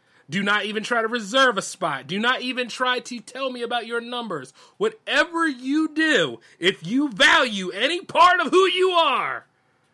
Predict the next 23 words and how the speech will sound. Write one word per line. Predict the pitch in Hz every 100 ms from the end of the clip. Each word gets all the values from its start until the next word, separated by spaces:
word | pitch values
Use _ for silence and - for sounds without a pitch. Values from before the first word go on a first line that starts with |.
| _ _
stay | - - 254 311
in | 311
your | 294 285
damn | 277 269 240
lane, | 196 131 120
okay? | 147 254 320 - _ _ _ _ _ _ _ _ -
You | 165
know | 277
what | 311
I'm | 311
saying? | 254 294 294 285 - _ _ _ _ -
I've | 226
been | 277 254
doing | 262 247
that | 233 226 -
show | 220 214 208
for | 185 151
at |
least, | 156 180 175
like, | 151
sixty | - - 233 254 - 254 233
times | - 220 214 202 175 139
already. | 147 156 147 139 120 101